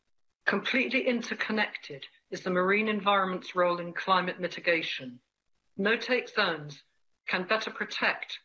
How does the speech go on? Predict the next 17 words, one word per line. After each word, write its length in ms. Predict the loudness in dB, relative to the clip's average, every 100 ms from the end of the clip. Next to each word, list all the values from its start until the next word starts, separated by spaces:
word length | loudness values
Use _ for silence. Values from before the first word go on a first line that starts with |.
| _ _ 0
key 160 | 2
blue 300 | 2 2 2
carbon 420 | 2 2 2 0
habitats 560 | -6 -8 -10 -10 -12 -4
that 120 | -4
sequester 560 | 0 -2 2 0 2 -4
carbon 560 | 2 4 4 2 0 -6 _ _ _
emissions 560 | 0 2 0 -4 -6 -4
and 100 | -2
help 340 | 4 2 2
us 180 | -4 -2
meet 280 | 0 0 -2
impending 640 | -10 -12 -2 0 2 0 -2
and 140 | -8
crucial 520 | -4 0 0 0 -2 -2 -20 _ _
emissions 400 | 0 0 -2 -4
reductions 520 | 2 2 2 -8 -10